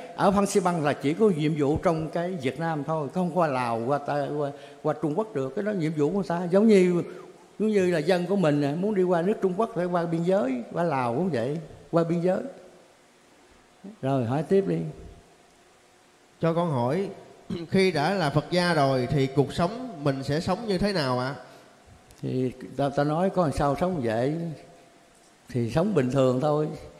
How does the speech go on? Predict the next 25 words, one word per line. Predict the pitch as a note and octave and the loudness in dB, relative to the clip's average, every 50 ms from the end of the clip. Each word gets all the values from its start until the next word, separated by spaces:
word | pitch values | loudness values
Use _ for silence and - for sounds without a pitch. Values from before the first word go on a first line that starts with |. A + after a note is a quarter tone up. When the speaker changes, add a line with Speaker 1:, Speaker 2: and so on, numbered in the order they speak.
| - - | -12 -6
Speaker 1:
Đức | - F#3+ - | -2 -2 0
Phật | - B2+ B2 C3+ | 0 -2 -2 0
gia, | E3 D#3+ D3+ D3+ C#3+ | 0 0 2 0 0
tưởng | - C3+ C#3 F3+ | 0 0 2 2
Đức | F#3+ D3 | 2 0
Phật | D3 C#3+ D3 | 0 -2 0
gia | D3 D3 C#3+ C#3+ C#3+ | 0 0 0 0 0
là | D3 C#3+ | -2 -2
gì? | D3 D3 B2+ | -2 -2 -2
Có | - - E3+ | 0 0 0
Phật | - B2+ A2 | 0 -2 -2
gia | C3+ D3 D3 | -2 -2 -2
là, | C#3+ C#3 B2 G#2+ - - - - - - | -2 -4 -4 -6 -8 -12 -20 -16 -10 -8
là | B2+ B2 | -8 -4
cái | - D#3+ F3+ | -2 0 2
nhà | E3 C#3+ D3 D3 C3+ B2+ B2 A#2 F#2 | 2 2 2 2 0 0 -2 -2 -2
hiểu | - B2 C#3 D#3 G3 A3+ G#3+ E3+ | 0 2 4 4 2 2 0 0
về | C#3+ A#2 | 0 0
đạo | G#2+ A2+ A#2+ | 0 0 0
Phật. | A2 - - A#2+ G2+ - - - - - - - - - - - - - - - - - - - | 4 4 4 4 2 -2 -12 -18 -18 -20 -20 -20 -20 -20 -20 -20 -20 -20 -20 -20 -20 -20 -12 -6
Chỉ | - D3+ F3 | -4 -2 2
gia | F3+ F3+ F3 F3 E3 D#3 | 2 4 4 4 2 2
là | D3 B2+ A2 B2+ | 0 0 0 0
cái | E3 | 0
gì? | E3+ C#3 B2+ | 0 0 -2